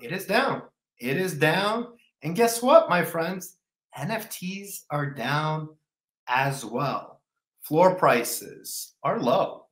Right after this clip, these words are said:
I, I don't remember even seeing them this low. Uh, Bored Ape Yacht Club, eighty-six Ethereum. CryptoPunks are down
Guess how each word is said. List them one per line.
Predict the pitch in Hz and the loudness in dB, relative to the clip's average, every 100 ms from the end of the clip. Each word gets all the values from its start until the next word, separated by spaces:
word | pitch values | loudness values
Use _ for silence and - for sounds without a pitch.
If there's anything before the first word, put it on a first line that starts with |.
| - | -8
I, | 156 202 | -6 -4
I | 135 | -6
don't | 170 - | -6 -6
remember | 143 180 110 | -8 -8 -8
even | - - | -10 -14
seeing | - 123 | -12 -12
them | 117 117 | -12 -14
this | 110 - | -14 -12
low. | 113 113 110 - - - | -10 -10 -12 -20 -20 -8
Uh, | 123 127 131 131 127 123 - _ _ _ _ _ 123 _ _ - - | 4 8 8 8 8 4 -2 _ _ _ _ _ -20 _ _ -20 -8
Bored | 143 185 | 2 4
Ape | 185 | 4
Yacht | 190 202 208 | 6 6 6
Club, | 220 220 - - - | 8 6 6 -14 -8
eighty-six | 160 185 180 151 - - 226 226 - | -6 -4 -6 -4 -4 -4 0 0 0
Ethereum. | 214 226 214 220 220 220 208 180 | -6 -6 -4 -4 -2 -2 -2 -6
CryptoPunks | - - 214 - 107 87 - 98 92 - - - | -10 0 0 2 -4 -6 -8 -8 -8 -12 -14 -10
are | 110 104 - | -10 -12 -12
down | 113 143 302 233 147 110 107 - | -6 -2 0 0 0 -2 -4 -14